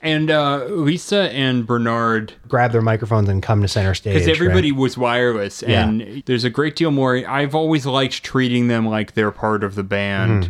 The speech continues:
Speaker 2: Mm-hmm.
Speaker 1: uh, rather than, "You stay in your,
Speaker 2: Yeah.
Speaker 1: in your place here."
Speaker 2: Yeah, and like I said, I only really quibble with the mix when I don't hear enough of them. Like, I really do wanna hear Blondie's voice on this song. And, you know, on the No Security album, he's almost like the lead singer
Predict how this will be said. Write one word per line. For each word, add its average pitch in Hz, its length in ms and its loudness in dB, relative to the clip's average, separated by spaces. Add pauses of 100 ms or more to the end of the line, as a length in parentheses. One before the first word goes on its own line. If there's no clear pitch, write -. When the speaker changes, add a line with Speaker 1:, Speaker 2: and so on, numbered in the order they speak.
(420)
Speaker 2:
Mm-hmm. - 20 -4
Speaker 1:
uh, 101 400 -2
rather 104 460 -2
than, 95 640 -4
"You 120 280 -8
stay 110 400 -2
in 101 100 -2
your, 98 460 -4
Speaker 2:
Yeah. 117 160 0
Speaker 1:
in 110 120 0
your 104 120 -2
place 98 560 -6
here." 98 340 -10 (240)
Speaker 2:
Yeah, 139 180 0
and 123 80 0
like 160 140 0
I 170 60 2
said, 147 200 2
I 127 120 0
only 170 200 4
really 143 260 2
quibble 131 460 2
with 110 480 0
the 104 480 2
mix 117 520 0 (160)
when 110 580 2
I 113 80 -6
don't 117 160 2
hear 110 180 4
enough 101 280 2
of 95 80 -4
them. 90 300 -6
Like, 107 160 -10
I 120 60 -4
really 143 280 2
do 127 120 0
wanna 123 200 2
hear 117 240 4
Blondie's 101 500 0
voice 104 320 -2
on 95 120 0
this 90 160 -4
song. 87 500 -4
And, 90 420 0
you 113 140 -4
know, 113 120 2
on 107 80 0
the 113 80 0
No 131 140 4
Security 113 380 0
album, 107 320 2
he's 104 160 2
almost 110 280 2
like 101 120 -2
the 95 100 -8
lead 98 260 -2
singer 92 420 0